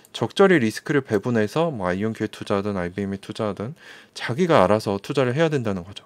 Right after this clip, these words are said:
근데 저 같은 경우는 그 누구보다 아이온큐에 대해 오래 공부해왔고 지켜봐왔고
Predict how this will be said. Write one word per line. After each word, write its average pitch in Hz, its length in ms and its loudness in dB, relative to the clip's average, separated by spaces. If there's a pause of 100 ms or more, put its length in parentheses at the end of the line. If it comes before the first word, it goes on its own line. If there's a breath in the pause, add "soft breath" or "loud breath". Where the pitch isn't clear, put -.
근데 139 160 -2
저 131 120 2
같은 165 280 4
경우는 156 420 4 (400 loud breath)
그 180 220 4
누구보다 139 560 2
아이온큐에 120 440 2
대해 107 200 2
오래 101 340 2
공부해왔고 104 800 -2
지켜봐왔고 110 840 -4